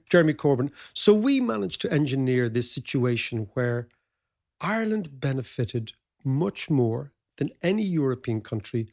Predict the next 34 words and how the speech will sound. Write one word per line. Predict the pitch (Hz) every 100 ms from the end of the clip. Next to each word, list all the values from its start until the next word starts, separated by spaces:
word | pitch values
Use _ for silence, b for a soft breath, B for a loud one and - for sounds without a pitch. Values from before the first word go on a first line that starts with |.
| _ _
from | 123
the | 120 117
fall | - 120 113
of | 110
the | 117
Berlin | 120 113 107
Wall, | 107 110 165 - b b
because | 127 131 117
American | 117 147 208 208 170
investment | 123 120 - 120 107 - _ _
chose | - - 135 120
Ireland | 139 123 113 104
number | 107 107
one. | 104 139 - _ B B B B
That | 185
was, | 202 -
that's | - 190 -
the | 151
first | - 113 -
thing. | 185 _ b b b b b
The | 139
second | - - 240 240 214 175
thing | 143 123 120
then | 120 117 - -
is | 120 117 - -
the | 135
countries | - 208 202 180 131
of |
Central | - - 160 - 143
and | 139
Eastern | 123 - 117 110
Europe | 151 247 190 - _ _ _ _ _ _ _ _ _ _
saw | - - - 175 160 156 156 - _ _ _ -
not | 139 151 226 233 -